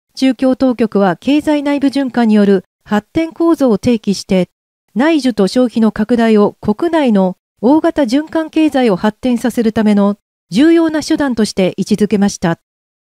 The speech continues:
しかし中国経済の景気回復構造は未だ旧態依然としており、不動産市場を除き、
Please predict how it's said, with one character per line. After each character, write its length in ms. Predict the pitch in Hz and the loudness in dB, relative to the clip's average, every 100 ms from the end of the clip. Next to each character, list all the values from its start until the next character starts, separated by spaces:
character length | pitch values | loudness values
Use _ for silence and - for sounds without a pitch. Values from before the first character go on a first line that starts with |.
| _ _ - | _ _ -20
し 120 | - | -6
か 100 | 311 | -4
し 180 | 254 180 | -4 -4
中 220 | - 320 | 0 0
国 220 | 339 339 | 2 0
経 220 | - 330 | 0 0
済 180 | 302 262 | 2 2
の 140 | 214 190 | 2 0
景 220 | 269 277 | 0 0
気 120 | 262 | -2
回 180 | 277 262 | -2 -2
復 160 | 277 | -4
構 200 | 240 254 | 0 0
造 180 | 226 208 | 2 2
は 200 | 190 190 - _ _ _ | 2 0 -4 _ _ _
未 240 | 196 220 311 | -2 0 2
だ 160 | 311 | -2
旧 240 | - 285 294 | 0 0 0
態 240 | 294 277 | 0 0
依 40 | 254 | 0
然 180 | 240 | 0
と 80 | 202 | 0
し 80 | 196 | -2
て 100 | 208 | 0
お 80 | 196 | 0
り、 220 | 185 185 _ _ _ _ _ | 0 -2 _ _ _ _ _
不 140 | 214 | 0
動 160 | 285 330 | 2 0
産 220 | 339 330 | 0 -2
市 160 | - 320 | -2 0
場 160 | 285 | 0
を 80 | 240 | 2
除 260 | 208 214 208 | 2 0 -2
き、 300 | 208 196 | -2 -2